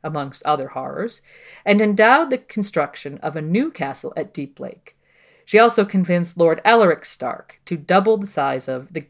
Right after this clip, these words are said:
gift, that tract of land that had been deeded to the Night's Watch for their support by a legendary King Brandon Stark.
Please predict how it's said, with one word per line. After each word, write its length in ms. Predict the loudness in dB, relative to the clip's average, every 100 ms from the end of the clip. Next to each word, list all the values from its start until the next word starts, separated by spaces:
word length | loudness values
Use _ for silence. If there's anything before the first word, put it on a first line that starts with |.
| -2
gift, 480 | -2 -2 -8 -20 -4
that 200 | -4 -4
tract 340 | -2 -2 0
of 140 | -6 -6
land 280 | -6 -6
that 120 | -8 -8
had 140 | -8
been 240 | -10 -12 -8
deeded 360 | -6 -4 -6 -4
to 80 |
the 100 | -4
Night's 380 | -2 -4 -8 -8
Watch 340 | -8 -8 -12 -6
for 220 | 0 2
their 140 | 2
support 640 | 0 -6 -8 -8 -8 -10 -4
by 280 | -2 -2 -2
a 120 | -4
legendary 840 | -2 -2 -2 -2 -4 -6 -10 -14 -14
King 300 | -10 -10 -8
Brandon 380 | -10 -10 -14
Stark. 540 | -14 -2 -2 -2 -10